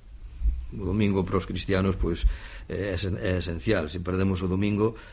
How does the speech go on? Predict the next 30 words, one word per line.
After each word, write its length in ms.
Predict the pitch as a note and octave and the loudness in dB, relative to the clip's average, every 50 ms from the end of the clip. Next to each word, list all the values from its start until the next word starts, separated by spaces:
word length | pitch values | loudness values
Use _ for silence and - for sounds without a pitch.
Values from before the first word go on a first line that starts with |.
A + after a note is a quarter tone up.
| - - - - - | -20 -20 -20 -18 -4
claro, 240 | - A#2+ A2+ F#2 F2 | -2 -2 -2 -2 -2
temos 240 | G#2+ A2 G#2+ G2+ G#2 | -2 0 0 0 0
dificultades 640 | G2 F2+ G#2+ F#2 G2 F#2+ F2+ A2 A2+ A2+ A2 G#2 - | 0 -2 -2 -4 -2 -2 0 0 2 2 0 0 -2
porque 240 | G#2+ F#2+ F#2+ G2+ | -4 -4 -2 -2
non 160 | G2+ G2 F2+ G2+ | -2 -2 -2 -2
temos 240 | F#2+ F#2+ F#2 - | -2 -2 -4 -4
curas 240 | - G#2 G2+ G2 F2+ | -2 -2 0 0 0
para 160 | - - F#2 | -2 -2 -2
ir 80 | F#2 F#2 | -2 -2
a 80 | F2+ F2 | -2 -2
todas 240 | F#2+ F2+ F#2 F#2 | -2 -2 -2 -2
as 80 | F#2 F2+ | -4 -4
parroquias 480 | - F2+ E2+ F#2+ G2 F2+ F#2 F2+ E2+ - | -4 -4 -2 -2 -2 0 -2 -4 -4 -4
presidir 400 | F#2 F2+ D#2+ F2+ F#2 G2 F#2+ F#2 | -6 -6 -4 -2 0 2 2 2
a 40 | F2 | 0
Eucaristía, 640 | E2 F2+ E2+ E2+ E2 - - B2+ B2 F#2+ E2 - - - - - - - - - - - A2+ - | 0 -2 -4 -4 -4 -2 0 2 2 2 2 -2 -6 -14 -18 -20 -20 -18 -18 -18 -16 -16 -14 -10
pero 160 | - A2 G#2 | -8 -8 -4
temos 240 | G2 B2 A#2+ B2 - | 0 0 0 0 0
que 80 | - A2+ | -2 -2
buscar 400 | G#2 G2 F#2 - A2 G2+ G2+ G2+ | -2 -2 -2 0 0 0 0 2
medios 560 | G#2+ A#2+ A#2 G#2+ G#2+ G#2+ G#2+ G#2+ G2 - G2 | 2 2 2 2 2 0 0 0 -2 -2 -4
e 80 | F#2 G2+ | -2 0
cauces. 480 | A2+ A2+ G#2+ F#2 - A#2+ A#2 A#2+ - - - - - - - - | 2 2 2 2 0 0 -2 -2 -2 -8 -14 -20 -20 -20 -12 -6
Eh, 400 | G#2 F#2 F#2 F2+ F2+ F2+ F#2 F#2 | -4 -2 -2 -2 -4 -4 -6 -6
nas 560 | F2+ F#2 F2+ F#2 F#2+ F2+ F2+ F#2 F#2 F2+ - | -4 -4 -4 -4 -4 -4 -4 -4 -6 -6 -4
sesións 480 | - F#2 F2+ F2+ - A#2 A#2 A2+ G#2 | -4 -4 -4 0 2 2 4 4 4
das 480 | G2 G2 F#2+ F2+ F2 F2+ F2 F2 E2+ - | 2 0 0 0 0 -2 -2 -4 -4 -4
xornadas 400 | - F2+ F#2 F#2+ G2+ G2+ G2+ G2 | -4 -4 -2 0 0 0 0 0
de 80 | G2 G2 | 0 -2
programación, 720 | F#2 G2+ G2 F#2+ F#2+ F#2+ F#2+ F2+ - A#2 B2 C3+ C3 A2+ | -2 -2 -2 -2 -2 -2 -2 -2 -2 0 0 0 0 -2